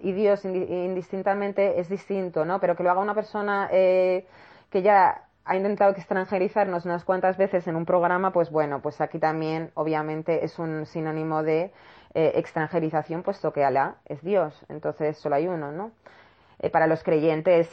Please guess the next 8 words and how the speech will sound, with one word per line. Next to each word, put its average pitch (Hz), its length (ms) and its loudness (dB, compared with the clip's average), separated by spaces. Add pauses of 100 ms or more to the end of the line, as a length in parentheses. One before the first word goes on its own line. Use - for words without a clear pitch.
eh, 143 1040 4
de 160 220 -2
las, 147 340 0
eh, 143 640 0
religiones 151 420 -6
monoteístas. 135 840 -6 (1900)
A 208 120 2
continuación, 214 1040 2